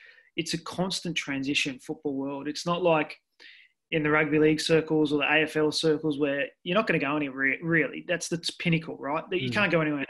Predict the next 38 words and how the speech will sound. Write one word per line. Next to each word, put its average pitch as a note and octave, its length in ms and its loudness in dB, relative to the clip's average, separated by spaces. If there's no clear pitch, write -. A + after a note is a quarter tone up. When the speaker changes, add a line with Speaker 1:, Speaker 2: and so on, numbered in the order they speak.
Speaker 1:
A C3+ 40 -6
F C3 160 -10
L. C3+ 120 -6
You C#3 60 -8
start D3 280 0
a C3+ 40 -8
club, E3 280 0
you C#3+ 40 -6
sign D3+ 220 -4
a C#3 40 -6
five-year C#3 360 -2
deal, E3 240 2
happy D#3 260 -8
days. - 420 -12
Speaker 2:
Yeah. G#2 220 -6
Speaker 1:
You D#3+ 80 -4
go E3 160 4
to D#3+ 80 4
an D3 100 -2
N D#3+ 80 2
R D#3+ 120 4
L F#3+ 120 4
club, F3+ 300 0
you D#3+ 80 2
might D#3 220 -2
sign D#3 180 -2
a C#3+ 60 -6
five-year D3 420 0
deal, F3+ 180 -2
you D3+ 80 0
might D3+ 180 -2
move D3+ 200 -4
to D3+ 80 -12
one C#3+ 140 -4
or C#3 40 -10
two E3+ 220 -8
clubs, D#3+ 340 -6
maybe C#3+ 380 -4